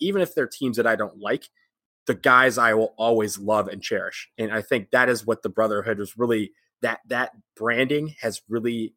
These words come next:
helped accentuate that amongst Deuce fans the last few years. And I think that is why this video is so brilliant.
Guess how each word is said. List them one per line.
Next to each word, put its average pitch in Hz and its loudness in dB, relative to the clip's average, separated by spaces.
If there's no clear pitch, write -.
helped - -6
accentuate 110 -4
that 104 0
amongst 104 -8
Deuce 101 -12
fans 98 -10
the 104 -6
last 101 -2
few 110 -6
years. 98 -4
And 104 -6
I 101 -4
think 104 -2
that 127 4
is 117 0
why 107 4
this 98 -2
video 104 0
is 92 -8
so 101 0
brilliant. 90 -12